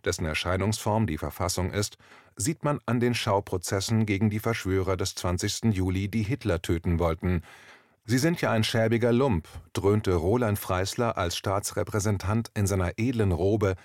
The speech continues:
als ihm Graf Schwerin im Volksgerichtshof zur Erniedrigung und Vernichtung vorgeführt wurde. Wie gesagt, Deutschland ist ein Sonderfall. Wenige Jahre später war Freisler die Symbolfigur eines schäbigen Lumps und Graf Schwerin ein hochgeehrter Widerstandskämpfer,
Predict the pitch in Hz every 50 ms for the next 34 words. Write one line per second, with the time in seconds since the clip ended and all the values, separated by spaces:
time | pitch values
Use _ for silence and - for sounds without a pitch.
0 | - - - - - - - 120 123 135 127 113 113 127 151 160 - - 135 123
1 | 104 107 107 - 123 - 113 110 107 - - 113 113 117 - - 110 95 98 104
2 | 107 - - - 123 113 - - - 120 95 107 104 107 123 151 147 143 - 135
3 | 131 139 135 - - 127 127 - 135 120 104 95 87 - - 98 87 87 92 -
4 | - - 98 87 85 82 78 - - 85 73 - - 82 76 - - - - _
5 | _ _ _ _ _ _ - - - - - - - - - - - - 147 160
6 | 196 - 113 113 120 - - - - 110 95 95 - - 107 98 98 - - 117
7 | - - 113 110 107 117 113 104 85 76 71 - - - - - - _ _ _
8 | _ _ _ - - 127 160 196 185 165 156 147 135 123 123 110 - - - 92
9 | 101 - 127 131 127 135 135 - - 127 120 160 160 - - 98 87 80 87 82
10 | 80 87 82 78 - 107 113 113 - - 98 87 95 98 95 85 85 92 - -
11 | 101 90 95 95 95 98 98 92 101 113 131 131 - - - - 139 143 - -
12 | 104 120 131 139 - - - 120 120 101 120 139 151 - - - 92 85 85 82
13 | - 117 127 - - - 120 - 92 92 95 - 90 85 82 95 107 117 104 101
14 | - 104 101 104 - - 110 107 107 - 117 110